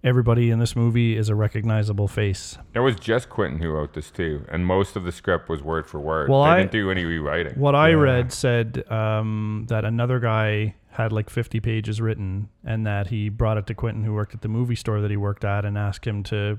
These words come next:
Speaker 1: see if he could finish it. And what Quentin came back with was, like, five hundred handwritten pages, and that that script had to be pulled apart into two things. One was True Romance, and the other was Natural Born Killers. It was all kind of a big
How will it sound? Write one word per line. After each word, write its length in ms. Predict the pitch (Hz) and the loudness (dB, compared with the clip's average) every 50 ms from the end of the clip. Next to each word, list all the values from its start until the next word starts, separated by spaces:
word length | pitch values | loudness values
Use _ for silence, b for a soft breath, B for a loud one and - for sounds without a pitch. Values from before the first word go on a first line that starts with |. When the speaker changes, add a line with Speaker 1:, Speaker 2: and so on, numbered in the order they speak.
| - - | -8 -6
Speaker 1:
see 180 | - - 120 | -2 -2 0
if 80 | 113 101 | 0 0
he 40 | 113 104 | -2 -4
could 120 | 110 101 | -6 -4
finish 280 | - 131 127 120 - - | -2 -2 -2 -2 -2 -2
it. 140 | 104 98 | -4 -4
And 140 | - 104 104 | -4 -4 -4
what 140 | 107 101 - | -4 -6 -4
Quentin 260 | - - 117 110 104 104 | -4 -4 -4 -4 -4 -6
came 220 | - 110 107 104 | -4 -4 -4 -2
back 260 | 110 110 117 117 - | -2 -2 -2 -2 -2
with 240 | 120 110 110 - - | -2 -2 -2 -2 -2
was, 380 | 110 104 101 101 101 - - b b b b b b b b b b b b - | -2 -2 -2 -2 -4 -6 -12 b b b b b b b b b b b b -4
like, 120 | 107 - | -4 -4
five 340 | - - 120 110 107 110 101 | -2 0 0 2 2 2 0
hundred 260 | - 117 117 120 117 | 0 0 0 0 0
handwritten 480 | 101 117 110 113 113 110 110 - 113 113 | 0 -2 -2 -2 -2 -2 -2 -2 -2 -2
pages, 500 | 110 117 117 120 107 101 98 95 98 - - - | -2 0 0 0 0 0 -2 -2 -4 -4 -6 -6
and 100 | 110 107 | -4 -4
that 180 | 104 104 - - | -4 -4 -2 -2
that 200 | 110 117 117 - | -2 -2 -2 -4
script 380 | - - - 120 113 113 - | -8 -4 -2 -2 -2 -2 -2
had 220 | - 117 113 110 107 | -4 -4 -2 -2 -2
to 60 | 104 | -4
be 120 | 104 104 | -4 -4
pulled 320 | - - - 127 120 113 110 | -4 -4 -2 -2 -2 -2 -2
apart 440 | - - - 120 113 107 - - b b b b b b b b b b - | -4 -2 -2 -2 -2 -2 -4 -8 b b b b b b b b b b -4
into 160 | 127 117 107 | -2 -2 -2
two 240 | 104 - - 156 151 | -4 -2 0 0 0
things. 340 | 131 - 113 104 104 98 - | 0 0 -2 -2 -2 -4 -2
One 200 | 117 117 120 120 | -2 -2 0 0
was 100 | 117 107 | -2 -2
True 220 | - - - 117 | -4 -2 -2 0
Romance, 500 | 110 113 113 113 110 104 104 104 - - | 0 0 0 0 0 -2 -2 -4 -4 -4
and 100 | 113 104 104 | -4 -4 -2
the 100 | 104 104 | -2 -2
other 200 | 107 107 104 101 | 0 0 0 0
was 180 | 101 101 95 104 | -2 -2 -2 -2
Natural 340 | 104 98 101 - - 104 101 | -4 -4 -4 -4 -4 -4 -4
Born 240 | 104 98 98 95 95 | -4 -4 -4 -4 -6
Killers. 460 | - 107 104 101 - - - - - | -6 -6 -6 -6 -6 -10 -14 -12 -8
It 60 | - 104 | -6 -4
was 160 | 98 95 104 | -2 -2 0
all 160 | 101 98 95 | -2 -2 -2
kind 180 | - 101 98 95 | -2 -4 -4 -4
of 80 | 98 | -4
a 60 | 104 | -6
big 300 | 95 98 101 98 95 107 | -4 -4 -4 -6 -6 -8